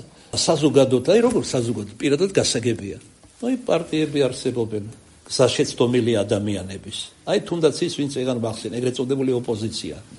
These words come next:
მათი ღმერთი, მათი ცხოვრების მიზანი, მათი მსოფლმხედველობა, ეს არის მამონა. სიმდიდრის ღმერთი, კერპი. მოკლედ, შექმნა ადამიანი დიდებით, შემოსა სულით და ხორცით.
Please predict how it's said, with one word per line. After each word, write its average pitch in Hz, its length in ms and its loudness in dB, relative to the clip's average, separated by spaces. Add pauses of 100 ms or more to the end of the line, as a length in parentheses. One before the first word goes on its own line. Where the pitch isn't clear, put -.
(340)
მათი 143 580 4 (380)
ღმერთი, 196 580 6 (540)
მათი 220 320 4
ცხოვრების 180 720 8
მიზანი, 120 580 6 (380)
მათი 226 320 6
მსოფლმხედველობა, 190 880 6
ეს 170 160 0
არის 240 200 0 (120)
მამონა. 139 600 -2 (360)
სიმდიდრის 170 800 2 (260)
ღმერთი, 123 400 2
კერპი. 123 400 -4 (340)
მოკლედ, 185 360 8 (140)
შექმნა 226 500 6 (180)
ადამიანი 135 720 6
დიდებით, 143 520 2 (200)
შემოსა 117 560 0
სულით 143 400 -2
და 156 120 2
ხორცით. - 520 -6